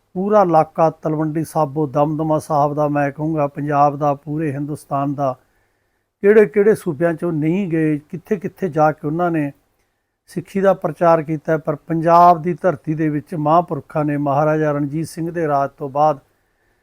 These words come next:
ਜੋ ਸਿੱਖੀ, ਬਹੁਤ ਕਮ ਸਿੱਖ ਹੋ ਗਏ ਸਨ,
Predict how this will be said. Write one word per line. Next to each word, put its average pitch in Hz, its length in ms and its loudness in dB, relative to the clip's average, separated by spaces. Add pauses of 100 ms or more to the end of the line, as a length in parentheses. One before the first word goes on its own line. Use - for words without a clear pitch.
(360)
ਜੋ 170 160 0
ਸਿੱਖੀ, 175 640 -6 (960)
ਬਹੁਤ 214 400 6
ਕਮ 180 320 4
ਸਿੱਖ - 340 -10
ਹੋ 165 120 2
ਗਏ 147 140 0
ਸਨ, 165 380 2